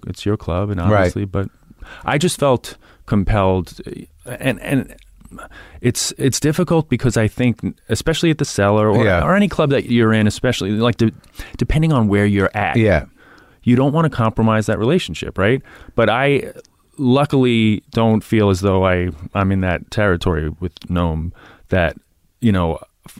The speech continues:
Speaker 1: and I don't think I would care either way. Like, I'm gonna say it regardless.
Speaker 2: It's an interesting thing because this is a micro of sort of the, the macro of what's happening, you know, politically. You know,
Speaker 1: Sure.
Speaker 2: in, in, in Washington in general, not that,
Speaker 1: Sure.
Speaker 2: y-, you know, we're gonna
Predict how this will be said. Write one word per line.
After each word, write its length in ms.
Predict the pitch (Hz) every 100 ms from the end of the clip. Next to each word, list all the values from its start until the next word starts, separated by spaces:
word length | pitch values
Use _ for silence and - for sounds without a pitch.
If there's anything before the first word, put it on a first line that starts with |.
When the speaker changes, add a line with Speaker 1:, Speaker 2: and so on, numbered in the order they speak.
| -
Speaker 1:
and 140 | 131 143
I 120 | 135
don't 120 | 139
think 140 | 135
I 80 | 117
would 140 | 101 98
care 260 | - 101
either 200 | 90 87 87
way. 180 | 76
Like, 180 | 78 87
I'm 280 | 87 95 87
gonna 260 | - 98 90
say 300 | - 95 85
it 140 | 78 _
regardless. 640 | 92 85 82 76 - 82 -
Speaker 2:
It's 140 | -
an 100 | 196
interesting 520 | 196 196 180 - 147 131
thing 280 | 208 147
because 380 | 110 107 120 107
this 180 | 135 -
is 140 | 131 113
a 60 |
micro 640 | 110 120 139 - 101 98 101
of 420 | 113 104 101 92 - - - - -
sort 240 | 143 123
of 100 | 113
the, 220 | 123 117 -
the 140 | 110
macro 540 | 113 131 170 131 107
of 80 | 107
what's 220 | 110 107
happening, 520 | 123 117 113 117 110 104 - - -
you 80 |
know, 80 | 117
politically. 600 | - 131 180 269 - 76 _ - - -
You 140 | 117
know, 160 | 120 110
Speaker 1:
Sure. 100 | 123
Speaker 2:
in, 120 | 117
in, 320 | 127 120 117
in 220 | 127 123
Washington 500 | 131 160 147 156 135
in 100 | 127
general, 380 | 123 165 226 95
not 240 | 113 120 127
that, 100 | 110
Speaker 1:
Sure. 200 | 107 117
Speaker 2:
y-, 60 | 120
you 120 | 110
know, 140 | 104
we're 300 | 98 104 107
gonna 240 | 101 95